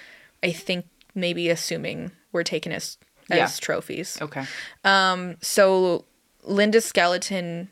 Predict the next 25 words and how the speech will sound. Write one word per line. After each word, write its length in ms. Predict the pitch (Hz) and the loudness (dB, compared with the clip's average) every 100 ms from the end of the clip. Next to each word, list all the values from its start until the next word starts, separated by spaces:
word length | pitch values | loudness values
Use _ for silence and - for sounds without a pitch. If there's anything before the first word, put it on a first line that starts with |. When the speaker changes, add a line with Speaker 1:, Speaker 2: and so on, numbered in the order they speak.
| _ _ _ _ _ _ | _ _ _ _ _ _
Speaker 1:
was 320 | 190 185 180 - | 2 4 4 4
almost 440 | 190 185 180 - | 2 2 0 -2
entirely 720 | 196 185 - 180 185 185 180 175 | -4 -4 0 2 2 0 -4 -4
there, 640 | 175 165 170 196 277 311 _ _ _ - | 0 4 6 4 4 0 _ _ _ -2
but 140 | 190 175 | -2 0
her 200 | 202 185 | -2 -2
right 360 | 185 180 185 - - | 0 0 0 -8 -6
arm 460 | 170 165 156 - - _ _ _ | -4 -2 -6 -10 -16 _ _ _
was 220 | 185 175 175 | -2 -2 -4
missing. 360 | 160 - 202 - _ _ _ _ _ _ _ _ _ | -6 -8 -12 -16 _ _ _ _ _ _ _ _ _
Speaker 2:
Okay. 300 | 160 151 135 - - - - - | -12 -6 -6 -6 -14 -18 -20 -4
Speaker 1:
And 140 | 233 202 | 2 2
it 60 | |
looked 280 | 185 220 240 | 4 2 4
like 220 | 254 240 - | 2 2 2
it 120 | 208 | 2
had 260 | 196 190 - | 0 -4 0
been 300 | 180 175 180 | 0 0 -6
severed 800 | - - - 175 180 208 233 - | -10 -10 0 0 2 2 2 0
cleanly 800 | - - 175 180 196 233 269 | -8 -6 -4 -4 -2 0 0
from 260 | 254 - 180 | -2 -4 -4
the 80 | 175 | -4
shoulder 560 | - - 170 170 185 220 | -4 -2 0 0 2 2
joint. 640 | 214 247 339 370 - - - | 2 0 -2 -2 -4 -4 -6
Speaker 2:
Oh. 540 | 170 208 156 107 147 | -2 0 -2 -4 -6